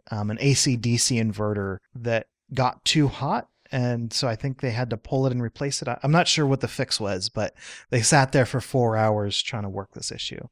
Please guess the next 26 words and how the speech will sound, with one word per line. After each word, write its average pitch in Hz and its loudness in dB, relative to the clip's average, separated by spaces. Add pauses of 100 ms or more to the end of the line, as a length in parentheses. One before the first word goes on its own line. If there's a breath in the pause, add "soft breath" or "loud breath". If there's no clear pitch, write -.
(200)
Now, 135 2
uh, 127 4
remember, 135 4
this 139 0
is 139 4 (280)
M 143 4
R 143 4
two. 113 0 (260)
Uh, 110 -2
the 110 -2 (160)
previous 202 4
mission 143 2
was 127 0
M 131 6
R 117 4
one 107 0 (100)
A, 98 -4 (360 loud breath)
and 127 -2
M 170 6
R 160 6
one 143 4
A 113 2
flew 131 4
too 196 0
steep - 0 (200)
of 110 -2